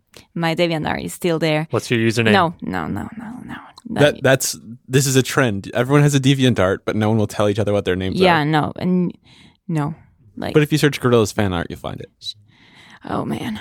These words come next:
Speaker 1: <laughs>
Speaker 2: We'll find it.
Speaker 1: Oh, uh, okay.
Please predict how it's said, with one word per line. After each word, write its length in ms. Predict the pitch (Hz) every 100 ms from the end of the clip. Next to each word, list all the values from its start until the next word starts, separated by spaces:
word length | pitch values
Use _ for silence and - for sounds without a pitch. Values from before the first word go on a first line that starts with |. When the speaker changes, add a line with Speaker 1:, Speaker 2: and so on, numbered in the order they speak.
| -
Speaker 1:
<laughs> 800 | 156 175 185 233 240 214 233 202 226 - - - -
Speaker 2:
We'll 120 | 139 151
find 340 | 156 135 101
it. 100 | 92 -
Speaker 1:
Oh, 280 | 208 185 - - 254
uh, 400 | 196 190 185 175
okay. 680 | 143 - - - - 123